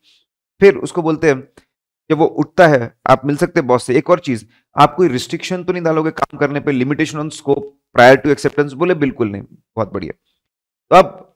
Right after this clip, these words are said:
रिसेप्शन से उठ के क्लाइंट हमारे सामने बैठा हुआ है, हमारे ऑफिस में बैठा है,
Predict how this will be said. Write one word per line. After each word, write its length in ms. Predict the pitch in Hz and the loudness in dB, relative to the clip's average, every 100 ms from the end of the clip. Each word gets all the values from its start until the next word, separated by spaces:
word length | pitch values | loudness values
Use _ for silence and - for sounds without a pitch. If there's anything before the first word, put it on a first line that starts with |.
| - | -4
रिसेप्शन 460 | 131 185 180 190 185 | -2 0 -2 -2 0
से 100 | 180 | 0
उठ 120 | 170 | 0
के 280 | 180 175 165 | 0 0 0
क्लाइंट 680 | - _ - 143 151 160 - | -8 _ 0 2 2 0 -8
हमारे 300 | 127 139 147 | 0 0 2
सामने 300 | 147 147 139 | -2 -2 2
बैठा 280 | 127 139 | 2 2
हुआ 160 | 151 151 | 0 0
है, 140 | 156 | -2
हमारे 280 | 147 131 131 | -4 -2 0
ऑफिस 280 | 135 147 151 | -2 -4 -6
में 60 | 143 | -2
बैठा 200 | 123 | -2
है, 100 | 151 | -2